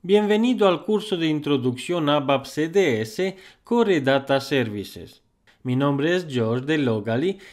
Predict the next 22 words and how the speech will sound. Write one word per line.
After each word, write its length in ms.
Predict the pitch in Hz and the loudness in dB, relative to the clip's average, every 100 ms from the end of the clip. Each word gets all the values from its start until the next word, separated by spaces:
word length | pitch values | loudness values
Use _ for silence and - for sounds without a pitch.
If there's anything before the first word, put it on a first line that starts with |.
| _ | _
y 100 | 208 | -6
seré 340 | 208 196 254 | 0 0 0
su 140 | 254 226 | -2 -2
instructor 760 | 180 - 202 120 - 165 185 151 | -2 -4 -4 -4 -2 0 0 0
durante 480 | 127 120 135 123 | -2 0 -2 -2
el 160 | 127 131 | -2 -2
curso. 540 | 131 135 110 - 87 - _ _ _ _ - | -2 -2 -2 -10 -16 -18 _ _ _ _ -8
Además 480 | 165 170 180 190 180 | -4 -2 0 0 0
de 80 | 175 | -2
darle 320 | 175 180 175 | 0 0 0
la 140 | 165 | 0
bienvenida, 800 | 160 170 165 156 165 202 165 180 | 0 -2 -2 -2 -2 -2 0 -2
queremos 500 | 180 170 185 175 156 | -2 -4 -2 -4 -2
darle 320 | 165 190 175 | -2 0 0
un 140 | 165 160 | -2 0
resumen 640 | 156 151 - 220 170 175 | 0 -2 -4 -2 -2 -2
de 100 | 151 | -4
cada 300 | 143 131 117 | -2 -2 -2
una 260 | 117 131 131 | -2 -2 -2
de 140 | 127 | -2
las 180 | 123 120 | -2 -2
secciones 840 | 185 202 - 123 101 104 147 - | -2 -4 -4 -6 -4 -4 -6 -8